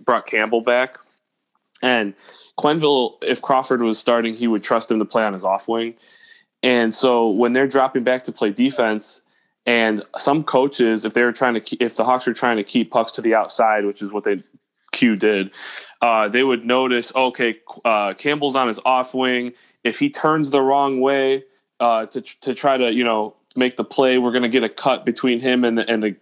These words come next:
you know, whoever's playing the middle, usually Taves out there, whatever, and, and they're gonna get, uh, a lane to the net," things like that. So you can say, "Oh, this guy had a shitty game." It's like, well,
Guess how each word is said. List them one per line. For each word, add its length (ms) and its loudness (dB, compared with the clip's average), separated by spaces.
you 120 2
know, 120 2
whoever's 640 2
playing 280 0
the 60 0
middle, 340 2
usually 240 -2
Taves 400 0
out 120 -2
there, 120 -2
whatever, 320 -2
and, 240 0
and 160 2
they're 100 4
gonna 120 2
get, 240 0
uh, 280 2
a 60 4
lane 260 2
to 120 -8
the 80 -2
net," 280 -2
things 240 2
like 200 -2
that. 280 -4
So 120 -4
you 40 2
can 80 -2
say, 100 2
"Oh, 140 2
this 100 -2
guy 100 -2
had 80 0
a 40 -8
shitty 340 -6
game." 240 -4
It's 100 -8
like, 140 -4
well, 300 0